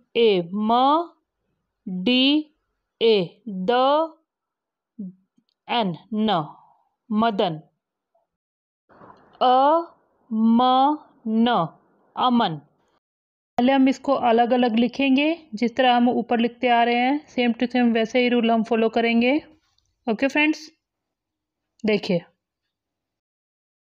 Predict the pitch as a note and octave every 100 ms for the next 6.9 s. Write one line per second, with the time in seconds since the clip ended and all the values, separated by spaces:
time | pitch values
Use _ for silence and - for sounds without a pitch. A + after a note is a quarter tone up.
0 | _ _ C#4 A3+ B3 C4+ - - - C4
1 | B3+ C#4 B3+ B3+ C4+ D4 - B3+ B3+ B3+
2 | C#4 C4+ B3 B3+ B3+ C4 B3+ B3+ B3+ B3
3 | - B3+ B3 B3 - - - B3 D4 F4
4 | - _ _ _ _ _ _ _ _ _
5 | - A3 B3+ C4+ C#4 C4 B3+ A#3+ A#3+ B3+
6 | A#3+ A#3 A#3+ A#3 - A3 A#3+ A#3+